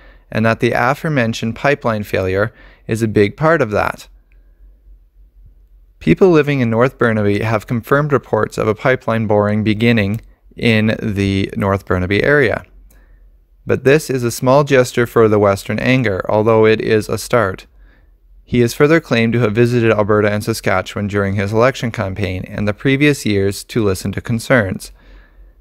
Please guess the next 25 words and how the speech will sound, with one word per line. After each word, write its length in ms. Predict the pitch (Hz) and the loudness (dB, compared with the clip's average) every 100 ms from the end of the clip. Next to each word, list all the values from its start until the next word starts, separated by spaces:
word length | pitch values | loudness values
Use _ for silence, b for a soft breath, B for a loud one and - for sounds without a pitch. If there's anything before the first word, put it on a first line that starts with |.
| b | b
The 100 | 104 | -2
truth 440 | 113 156 175 151 - | 0 4 2 2 -4
that 220 | - 110 | -2 0
Westerners 420 | 113 113 - 117 107 | 2 0 -2 -6 -4
saw 340 | - 113 110 - | 0 2 2 -2
during 560 | 123 110 110 107 104 107 | -10 -2 0 0 0 -2
his 260 | 101 95 | -2 -4
four 240 | - 123 117 | -4 0 2
years 400 | 107 104 104 - | 2 0 -2 -4
in 360 | 104 95 95 | -6 -6 -8
Parliament 600 | - - 151 113 92 123 - b b | -12 -4 -2 -2 -4 -10 -14 b b
and 180 | 107 107 | -4 -2
his 160 | 113 | -4
campaign 520 | - 113 104 110 139 131 | -2 -2 -2 -4 -4 -4
trail 420 | - 90 92 - B B B | -4 -2 -2 -4 B B B
is 100 | 113 | -6
that 120 | 113 | -2
the 60 | 110 | 2
voices 420 | 120 139 165 160 | 2 2 0 -2
of 60 | |
the 100 | 160 | 2
West 400 | 120 98 104 - 120 | 2 2 -2 -8 -6
do 160 | 104 | -4
not 220 | 98 95 | -4 -4
matter. 440 | - 101 92 - | -2 -2 -2 -4